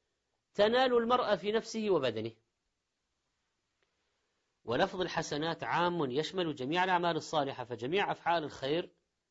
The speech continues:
تكفر صغائر الذنوب السابقة التي تقع بين الصلوات، بل حتى ترك السيئة يعد حسنة إذا تركها لله.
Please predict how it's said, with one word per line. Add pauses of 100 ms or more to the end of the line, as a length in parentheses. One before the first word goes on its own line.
تكفر
صغائر
الذنوب
السابقة
التي
تقع
بين
الصلوات، (1500)
بل
حتى
ترك
السيئة
يعد
حسنة (1300)
إذا
تركها
لله.